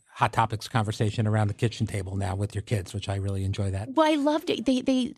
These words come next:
Speaker 2: their hearts are, young people, not just my kids,
Speaker 1: Mm-hmm.
Speaker 2: have such beautiful, untapped, unruined hearts. They're not cynical. They're pure. They love so freely that to hear them describe these things is just,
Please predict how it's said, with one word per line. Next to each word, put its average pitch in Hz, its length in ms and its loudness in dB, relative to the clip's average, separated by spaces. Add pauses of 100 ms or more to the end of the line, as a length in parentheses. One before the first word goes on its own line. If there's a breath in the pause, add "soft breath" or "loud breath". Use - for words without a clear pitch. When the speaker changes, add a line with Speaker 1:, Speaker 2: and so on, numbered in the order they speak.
Speaker 2:
their 214 220 -2
hearts 254 380 0
are, 170 80 0 (240)
young 214 300 2
people, - 260 -8
not 156 160 0
just - 160 -6
my 165 100 4
kids, 127 440 0
Speaker 1:
Mm-hmm. 131 100 4
Speaker 2:
have 175 160 -2
such - 260 -4 (220)
beautiful, 202 640 0 (160)
untapped, 175 680 0
unruined 156 800 2 (120)
hearts. - 600 -4
They're 151 120 -4
not 147 160 -2
cynical. 185 560 0
They're 143 180 -2
pure. 165 520 0 (300 loud breath)
They 170 160 4
love 165 360 4
so 160 220 2
freely 143 600 -2 (340 loud breath)
that 165 280 2 (240)
to 180 80 -6
hear 208 500 0
them 165 320 4
describe 143 560 0
these 185 260 -2
things 196 480 -2 (340 soft breath)
is 170 160 4
just, 170 540 0